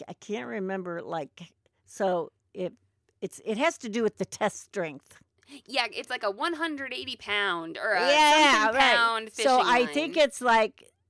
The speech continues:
Speaker 1: I can't, can't remember which way it goes, how it goes. But the, you know, the finer it is and still strong, it will curl different.
Speaker 2: Yeah,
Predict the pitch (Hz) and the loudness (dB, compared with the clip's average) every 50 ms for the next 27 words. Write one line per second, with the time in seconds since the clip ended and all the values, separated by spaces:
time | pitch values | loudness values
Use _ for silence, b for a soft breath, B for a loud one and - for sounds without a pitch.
0 | _ _ _ _ _ - 202 190 180 - - 190 208 208 - - 247 226 220 226 | _ _ _ _ _ -10 -10 -10 -10 -8 -6 -4 -4 -4 -4 -2 -2 -2 0 0
1 | 226 214 220 214 208 208 196 202 196 - - 202 185 190 175 - 185 160 147 175 | 0 0 0 0 0 0 0 0 0 0 0 0 0 0 -2 -4 -4 -4 -6 -6
2 | - 208 196 180 170 180 190 165 143 117 - - _ b b b b b b b | -4 -4 -4 -4 -4 -6 -6 -6 -6 -8 -12 -16 _ b b b b b b b
3 | - 170 226 220 190 139 110 120 156 185 175 220 208 208 202 202 190 160 - 58 | -2 2 4 4 2 2 -4 -20 -12 -4 0 2 2 4 4 2 2 0 -2 -8
4 | - - 220 226 220 202 185 165 156 170 170 220 247 208 196 190 180 180 - _ | -12 -6 -4 -2 0 0 -2 -2 -6 -8 -6 -2 2 2 2 2 2 0 -4 _
5 | _ _ - 277 277 330 381 392 381 339 277 240 214 208 208 180 175 202 190 165 | _ _ -2 0 0 2 0 0 -2 -2 0 0 0 0 0 0 -2 -2 -2 -4
6 | - - - 180 185 170 175 160 170 160 156 165 196 208 - - - - - - | -6 -8 -10 -8 -6 -6 -6 -6 -6 -8 -8 -10 -10 -12 -14 -16 -18 -20 -20 -20
7 | _ _ _ _ _ _ _ _ _ _ _ _ _ _ _ _ _ _ _ _ | _ _ _ _ _ _ _ _ _ _ _ _ _ _ _ _ _ _ _ _
8 | _ _ - 202 208 196 180 175 - - - - - 190 156 151 - - - 339 | _ _ -4 -2 -2 -2 -2 -4 -8 -18 -14 -8 -6 -6 -6 -6 -8 -4 2 4
9 | 330 311 254 208 190 185 190 - _ b b b b b b b b _ _ _ | 4 6 4 4 2 0 -4 -10 _ b b b b b b b b _ _ _
10 | _ - 233 240 240 220 214 214 220 208 202 196 190 185 185 190 214 320 392 440 | _ 2 2 2 2 2 2 4 6 6 6 6 4 4 0 -2 -6 _ _ _
11 | _ _ _ _ _ _ _ _ - - 269 254 240 226 208 180 196 170 - - | _ _ _ _ _ _ _ _ -2 2 4 4 4 4 4 2 0 -2 -4 -6
12 | 151 127 - B B B B B B B B - 247 294 285 262 220 | -8 -8 -10 B B B B B B B B -10 -2 2 2 2 2